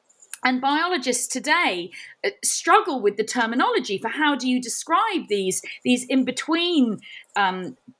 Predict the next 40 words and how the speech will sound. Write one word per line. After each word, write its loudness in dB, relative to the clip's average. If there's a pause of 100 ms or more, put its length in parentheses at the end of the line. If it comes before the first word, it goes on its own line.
(140)
you -8
know, -8
you 0
know, 2
it's -4
like 2
proto-male 0
or, 0
or, 0
you -2
know, 2
that, 0
that, -2
that 0
we 0
don't 2
have 0
the -2
language 0
to -12
describe -2
it. 0
And -2
so, 2 (440)
you -4
know, 2
there, 0
there, 2
there 0
really 2
is -2
an 0
extraordinary 0
diversity 0
out 0
there. 2
And 0
of -2
course, 0
there's, 2